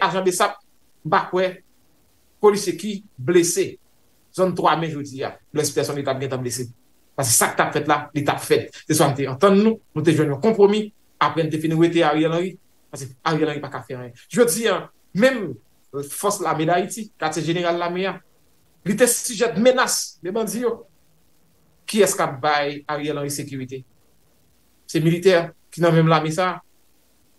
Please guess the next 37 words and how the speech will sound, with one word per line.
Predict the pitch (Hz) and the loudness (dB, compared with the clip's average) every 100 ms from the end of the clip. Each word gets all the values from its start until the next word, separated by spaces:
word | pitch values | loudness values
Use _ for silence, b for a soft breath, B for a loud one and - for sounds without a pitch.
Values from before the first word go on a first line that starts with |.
| _ _ | _ _
Polisye | 233 226 - 220 | 4 4 4 0
ap | 190 196 | 0 2
mouri, | 190 170 160 139 | 2 0 -4 -2
y | 165 | -2
ap | - | -2
choute | 180 175 | -4 -2
tèt | 160 156 | -2 -4
yo. | 160 156 - _ | -6 -6 -10 _
Bandi | 147 175 180 | -2 -2 0
pa | 175 156 | 0 0
pran | 165 | -4
nou | 160 | -4
pou | 156 147 | -4 -4
anyen. | 139 117 _ _ - | -4 -10 _ _ -4
Ki | 185 | -2
es | - | -2
k | 156 | -4
ap | 147 | -4
bay | 139 139 | -2 -2
Ariel | 139 135 | -4 -6
Henry | 135 131 | -6 -10
sekirite? | 131 131 131 123 117 _ _ _ - | -10 -10 -10 -12 -16 _ _ _ -4
Polisye | 160 160 170 | 0 2 0
k | 170 | 0
ap | 170 | 0
bay | 165 | 0
Ariel | 165 170 165 | 0 0 -2
Henry | 160 | -4
sekirite. | 160 160 185 - 151 - _ _ _ _ _ _ _ - | -8 -8 -8 -6 -8 -10 _ _ _ _ _ _ _ -6
Nan | 143 147 | -4 -2
tout | 190 - | -2 0
peyi, | 156 117 - _ _ _ _ - | 0 -2 -10 _ _ _ _ -8
Ibrahim | 165 127 160 156 202 196 180 - _ | -4 2 4 4 4 2 -2 -8 _
Traoré, | - 202 170 135 127 - _ _ _ _ _ _ _ _ | -2 2 2 0 -4 -12 _ _ _ _ _ _ _ _
li | 160 160 | -2 2
pran | 190 254 | 4 4
dispozisyon | - 254 233 226 240 240 | 4 4 4 4 0 -2